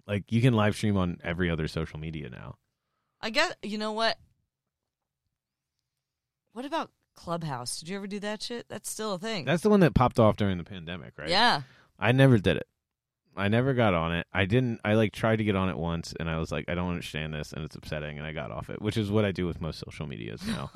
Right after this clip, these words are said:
Speaker 2: <laughs>
Speaker 1: It's like, I, it just makes me feel old, and I don't wanna, <laughs>
Speaker 2: Yeah.
Speaker 1: I don't wanna expend the energy to figure out a new one of these.
Speaker 2: Right, exactly.
Speaker 1: Like, honestly, I think if MySpace came back today,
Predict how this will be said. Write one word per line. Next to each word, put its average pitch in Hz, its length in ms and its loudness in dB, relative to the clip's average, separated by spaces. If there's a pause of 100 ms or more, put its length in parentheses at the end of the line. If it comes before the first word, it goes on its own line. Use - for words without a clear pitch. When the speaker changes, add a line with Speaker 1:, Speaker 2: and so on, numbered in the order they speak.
(120)
Speaker 2:
<laughs> 190 340 -10 (320)
Speaker 1:
It's 95 100 -4
like, 95 220 2
I, 90 60 0 (100)
it 92 60 -2
just - 180 -10
makes 101 180 -2
me - 60 -4
feel 87 240 -4
old, 78 480 -6
and 82 120 -10
I 80 60 -6
don't 85 140 -4
wanna, 82 280 -4 (180)
<laughs> - 200 -12
Speaker 2:
Yeah. 202 420 4
Speaker 1:
I 185 100 6
don't 127 80 8
wanna 123 160 8
expend 90 460 -2
the 85 100 -2
energy 80 280 -6
to 80 60 -6
figure 80 260 -6
out 78 100 0
a 78 80 -2
new 76 280 -4
one 78 180 -4
of 76 60 -4
these. 78 500 -6
Speaker 2:
Right, 226 340 -2
exactly. 151 800 -4 (160)
Speaker 1:
Like, 80 220 -2 (720)
honestly, 151 360 8
I 110 60 6
think 139 200 2
if 107 100 2
MySpace 85 440 2
came 80 200 -2
back 76 280 0
today, 71 480 -2